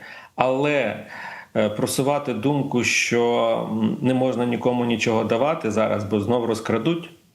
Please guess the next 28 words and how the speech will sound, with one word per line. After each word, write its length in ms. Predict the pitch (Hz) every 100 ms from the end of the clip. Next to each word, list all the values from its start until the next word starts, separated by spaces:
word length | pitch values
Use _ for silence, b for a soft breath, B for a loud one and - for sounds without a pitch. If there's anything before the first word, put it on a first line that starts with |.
| _ _ _ - - 123
ну, 300 | 123 127 131
це, 240 | - 127 113 -
це... 800 | - 123 120 120 117 113 107 107 B B B B B 208 240 - _
Несправедливо 1000 | 190 117 131 131 143 139 135 127 143 123
до 380 | 113 101 120 117
населення 640 | 113 117 117 110 107 107 107
України 480 | 110 107 98 98
насправді, 400 | 98 98 - 92
а 60 | 110
це 140 | 110
відбувається. 840 | 165 156 123 104 107 104 101 - - - _ _ _ -
Ну, 520 | 143 135 151 135 113
я 360 | 113 175 202 139 -
бачу, 360 | 110 139 139 110
що 360 | - - 123 123 B B B
до 280 | 117 104 135
цієї 340 | 135 151 151
операції, 960 | 139 - 151 214 214 - 117 107 107 107
от 220 | 113 117
якщо 240 | 135 - 135
подивимося, 560 | 143 175 185 139 113 110 - 120 110
там 220 | 151 147
присмокталося 800 | 143 147 147 135 151 147 143 139 135
скільки 440 | - 208 175 107
людей, 440 | 104 117 220 107
і 40 | 117
не 100 | 147
розбереся, 640 | 143 143 147 139 131 -